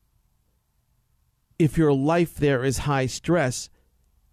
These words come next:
an aneurysm is well on the way. If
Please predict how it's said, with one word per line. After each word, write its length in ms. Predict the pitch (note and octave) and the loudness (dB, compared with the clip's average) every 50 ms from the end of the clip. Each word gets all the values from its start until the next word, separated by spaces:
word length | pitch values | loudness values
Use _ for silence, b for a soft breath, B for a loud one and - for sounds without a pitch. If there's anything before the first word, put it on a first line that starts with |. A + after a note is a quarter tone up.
| _ _ _ _ _ _ _ - _ - - | _ _ _ _ _ _ _ -20 _ -10 -4
an 120 | - D3 C3+ | 0 0 2
aneurysm 800 | C#3 C#3 D3 D3+ D3+ D3 C3 B2+ C3 A#2 A2 B2+ A#2+ A#2+ - - _ - - - | 2 2 0 0 0 0 0 0 0 0 0 -2 -4 -4 -8 -14 _ -12 -8 -4
is 180 | C3+ C3 A2+ | -2 -2 -2
well 260 | A#2 B2+ C3 B2+ B2 | 0 0 0 0 0
on 200 | A#2+ A#2 A2 A2 | 0 0 0 -2
the 80 | A2 A#2+ | -2 -2
way. 480 | A#2+ C3 D#3 D3+ A2+ C2+ A1 - - _ _ _ _ _ _ _ _ _ _ _ _ _ _ _ _ _ _ _ _ _ _ _ _ _ _ _ _ _ _ _ _ _ _ _ _ _ _ _ _ B B B B B B B B B _ _ | -2 -2 -2 -2 -2 -4 -8 -14 -20 _ _ _ _ _ _ _ _ _ _ _ _ _ _ _ _ _ _ _ _ _ _ _ _ _ _ _ _ _ _ _ _ _ _ _ _ _ _ _ _ B B B B B B B B B _ _
If 400 | - G3 A#3+ C4 - - - - | 0 0 0 0 -2 -6 -14 -20